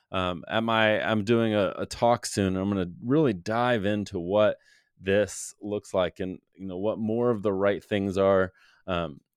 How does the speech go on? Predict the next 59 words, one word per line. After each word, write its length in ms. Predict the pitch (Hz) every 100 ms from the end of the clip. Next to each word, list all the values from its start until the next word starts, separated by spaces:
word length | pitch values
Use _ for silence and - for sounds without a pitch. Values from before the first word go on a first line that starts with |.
| -
if 200 | 110 113
you 180 | 135 151
are 100 | 127
interested 560 | 127 131 135 - 113
in 360 | 107 101 98 95
hearing 480 | 90 120 131 143 113
that 180 | 95 76
training, 560 | - 101 92 92 90 -
that 120 | 95
where 140 | 95 92
I'm 180 | 95
really 260 | 104 131 127
gonna 180 | 107 95
get 220 | 87 95
into, 560 | 92 90 - 92 87 85 _ _ _ -
uh, 120 | 82
when 180 | 85 92
I 100 | 87
talk 340 | - 127 123
about 180 | 110 107
the 80 | 104
right 300 | 98 98 -
things, 320 | - 104 135 110
I 20 |
wanna 200 | 92 85
teach 300 | - 104 -
exactly 440 | 90 92 80 110
what 160 | 98 95
that 160 | 87 85
is. 300 | 73 - - _ _ _ -
Uh, 220 | 85 80 -
and 160 | 104 92
so, 380 | - 92 90 -
you 80 | 80
know, 80 | 87
we'll 120 | 92
dive 260 | 104 110 104
into 160 | 104 98
this 180 | 92 -
more. 280 | 107 113 113
Join 260 | 120 156
my 100 | 143
Facebook 420 | 101 107 101 101
group. 320 | 92 104 104 - _ - - 87
Uh, 220 | 87 71 -
that's 160 | 95 -
a 40 |
great 320 | 95 101 113
place 240 | - 113 -
to 80 |
start. 280 | 98 - 98
The 80 | 101
link 240 | 101 113
will 80 | 107
be 120 | 98
in 80 | 95
the 60 | 90
show 220 | - 92
notes. 500 | 90 87 - - -